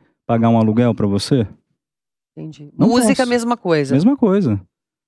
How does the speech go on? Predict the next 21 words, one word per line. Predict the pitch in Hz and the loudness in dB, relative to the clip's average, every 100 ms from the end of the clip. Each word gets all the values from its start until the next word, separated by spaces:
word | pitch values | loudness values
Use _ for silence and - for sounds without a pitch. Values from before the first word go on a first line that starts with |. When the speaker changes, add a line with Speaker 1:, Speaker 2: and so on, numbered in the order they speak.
| _ | _
Speaker 1:
Só | 135 | -4
que | 131 | 0
é | 143 | 0
uma | 151 | 2
propriedade | 160 160 170 156 175 180 _ | 0 0 0 2 2 -2 _
imaterial. | 175 180 202 - 269 269 139 120 _ _ _ _ _ _ _ _ _ | 0 2 2 0 -2 0 0 -2 _ _ _ _ _ _ _ _ _
Propriedade | 196 180 165 196 | -4 -2 0 2
imaterial | 185 147 139 131 190 | 2 2 0 0 0
é | |
igual | 170 175 | 0 0
a | |
uma | 214 | 0
propriedade | 214 202 202 | 0 0 2
material. | 208 220 233 156 | 0 0 0 0
Pra | 143 | 2
você | 143 143 220 | 0 0 0
usar, | 175 117 131 233 220 _ _ _ _ | 0 0 0 0 -4 _ _ _ _
você | 143 175 | -6 -6
precisa | - 196 - - 139 160 | -2 -4 -2 0 2 2
de | 160 | 0
licença | 185 - - 156 175 - 247 | -2 -4 0 0 0 -2 -4